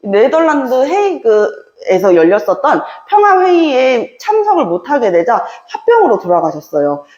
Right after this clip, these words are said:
그 이야기를 분명하게 했었죠. 자, 그러면은 지금 가와 나에 대한 이야기는 정리가 끝났어요.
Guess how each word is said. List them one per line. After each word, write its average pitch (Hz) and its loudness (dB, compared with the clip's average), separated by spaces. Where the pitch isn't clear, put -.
그 226 -4
이야기를 196 2
분명하게 208 0
했었죠. 175 0
자, 381 0
그러면은 339 2
지금 294 -4
가와 233 0
나에 202 0
대한 277 0
이야기는 214 -4
정리가 185 -4
끝났어요. 269 -2